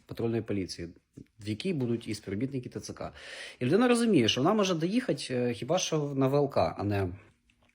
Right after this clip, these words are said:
на освідування. І людина каже, що: "Я вибачаюсь, я тверезий, але я не буду проходити, е, медогляд". І вони виписують протокол по сто тридцятій, ось і все, і направляють його до суду. Хто, ну, знає, що робить, або відразу дзвонить адвокату, то,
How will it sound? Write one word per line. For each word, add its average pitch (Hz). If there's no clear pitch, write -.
на 120
освідування. 104
І 117
людина 185
каже, 107
що: 101
"Я 151
вибачаюсь, 185
я 139
тверезий, 165
але 185
я 214
не 208
буду 135
проходити, 139
е, 110
медогляд". 92
І 190
вони 294
виписують 226
протокол 151
по -
сто -
тридцятій, 120
ось -
і -
все, 107
і 98
направляють 131
його 117
до 117
суду. 98
Хто, 196
ну, 127
знає, 262
що 175
робить, 117
або 113
відразу 117
дзвонить 107
адвокату, 98
то, 120